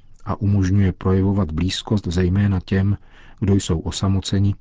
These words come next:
a odsouváni na okraj, aby mohli pocítit,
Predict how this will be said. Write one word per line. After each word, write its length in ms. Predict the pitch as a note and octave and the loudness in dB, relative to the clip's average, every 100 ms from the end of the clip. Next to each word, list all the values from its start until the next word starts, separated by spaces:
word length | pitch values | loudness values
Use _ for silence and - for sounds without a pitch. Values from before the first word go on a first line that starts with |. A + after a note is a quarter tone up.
| - | -10
a 180 | - D#2+ | -10 -8
odsouváni 680 | F2+ - - G2 F#2+ F#2+ F#2 | -8 -6 -2 0 2 2 0
na 100 | G2+ | 0
okraj, 440 | G2 E2+ D#2+ D2+ - - - - - | -4 -4 -4 -4 -8 -18 -20 -20 -8
aby 200 | F2 F2 | -2 0
mohli 240 | E2+ E2+ | 0 -2
pocítit, 680 | D#2+ F2+ - F#2 - F2+ - | -2 -4 -2 -2 0 -2 -4